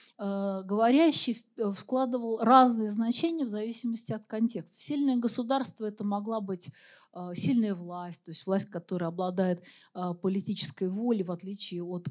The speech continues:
полупарализованного государства, цитата, э, которое было в девяностых.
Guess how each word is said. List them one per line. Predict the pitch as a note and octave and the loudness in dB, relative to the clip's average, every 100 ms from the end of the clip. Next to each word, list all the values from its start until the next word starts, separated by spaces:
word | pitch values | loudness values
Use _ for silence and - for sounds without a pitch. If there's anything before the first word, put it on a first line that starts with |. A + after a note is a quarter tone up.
| - | 0
полупарализованного | G#3+ G3+ F3+ F3+ F3 F#3 F3+ G3+ F#3+ F#3 E3+ E3 | 2 2 -4 -8 -4 -4 2 2 2 0 -6 -8
государства, | E3 E3+ F#3 G#3 G#3+ - D3+ | -12 -12 -6 -4 -4 -8 -8
цитата, | - G3+ E3 D#3 D#3 - _ - _ | -8 -6 -10 -10 -20 -20 _ -20 _
э, | - D#3+ | -16 -10
которое | F3+ F3 G3+ E3+ | -8 -4 -2 -2
было | F3+ F3+ | -2 -4
в | E3+ | -2
девяностых. | E3 F3+ F3+ E3 D#3 - - | -4 -2 -2 -6 -8 -14 -18